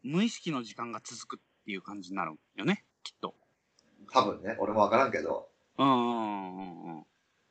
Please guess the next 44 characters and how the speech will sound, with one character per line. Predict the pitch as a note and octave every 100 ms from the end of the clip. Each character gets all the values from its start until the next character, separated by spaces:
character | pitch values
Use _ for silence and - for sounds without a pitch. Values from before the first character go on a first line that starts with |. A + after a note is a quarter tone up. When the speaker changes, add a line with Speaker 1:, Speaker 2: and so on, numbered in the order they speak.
| - F2+ F2 E2+ _ _ _ _ _ _ _ _ _ _ _ _ _ _
Speaker 1:
は | - A2 D2 B1+ E2 D#2+ - B1+ - G#1 B1 A1+ - - - - - _ _ _ _ _ _ _ _ _ _
あ。 | -
Speaker 2:
な |
ん |
か、 | -
Speaker 1:
う | -
わ、 |
む | C#3 D3+
ち | -
ゃ | E3+
む | E3
ち | -
ゃ |
考 | E3+ E3 E3+
え | F3
事 | E3+ E3
し | -
そ | - E3+
う | F3
や |
な。 | F3 F#3 F#3 F3+ - - _ - _ _
Speaker 2:
い |
や、 | G#2
す | -
る | C#3+ D3+
よ、 | G2 -
マ | F#2+
ジ | F#2+ -
で | - F2
絶 | - -
対。 | - - G3+ F3+ E3+ - - - - - - - - C3+
で、 |
こ | B2
れ | A#2
だ | C3
ん | E3+
だ | F3+ F3+
ん | - _ -
慣 | C3
れ | B2
て | A#2+
く | A#2
る | A#2
と、 | A2+ C3+ G#2+ -